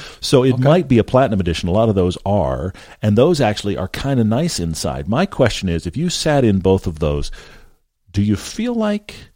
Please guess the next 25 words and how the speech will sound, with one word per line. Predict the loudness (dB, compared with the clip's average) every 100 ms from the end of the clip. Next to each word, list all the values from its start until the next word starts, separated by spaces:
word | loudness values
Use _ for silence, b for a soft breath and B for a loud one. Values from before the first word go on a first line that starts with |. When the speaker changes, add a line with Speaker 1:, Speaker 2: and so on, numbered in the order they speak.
| _ _ _ _ -6
Speaker 1:
the | -2
Mazda | -2 -2 -2 -2 -4 -6 _ -6
is | -4
nicer | 0 0 -2 -4
than | -4 -4
the |
Cayenne? | -4 -4 -2 0 -2
'Cause | -4 -4
I | -6
kinda | -10 -6 -4 -2 -2
doubt | -2 0 2 0
it. | -2 -4 -2
I |
Speaker 2:
Yeah. | 2 2
Speaker 1:
kinda | 2 2
suspect | -2 -4 -2 -2 -2
a |
fully | -4 -2 0 2
loaded | 4 4 2 0
Mazda | -2 -2 -4
C | -4 -4
X | -2 -2
nine | -2 -2 -4
or | -4
a, | -4